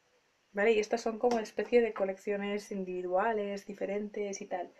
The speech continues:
Eh, quiero darle antes un pequeño li-, toque morado.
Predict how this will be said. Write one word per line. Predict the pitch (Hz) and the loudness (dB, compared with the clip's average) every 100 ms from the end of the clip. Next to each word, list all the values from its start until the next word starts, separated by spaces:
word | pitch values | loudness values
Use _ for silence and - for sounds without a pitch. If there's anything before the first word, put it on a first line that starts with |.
| - - - - - | -20 -18 -16 -10 -4
Eh, | 220 214 208 | -2 -2 -2
quiero | 254 339 | -2 0
darle | 320 269 226 208 | 0 0 -2 -4
antes | 202 208 208 202 - _ - | -4 -2 -2 -4 -14 _ -8
un | 214 208 - | -6 -4 -4
pequeño | 202 196 190 - | -4 -4 -6 -6
li-, | 208 202 - _ - - | -6 -6 -10 _ -20 -8
toque | 208 - 202 | -6 -6 -6
morado. | 190 180 202 214 233 | -6 -6 -6 -8 -8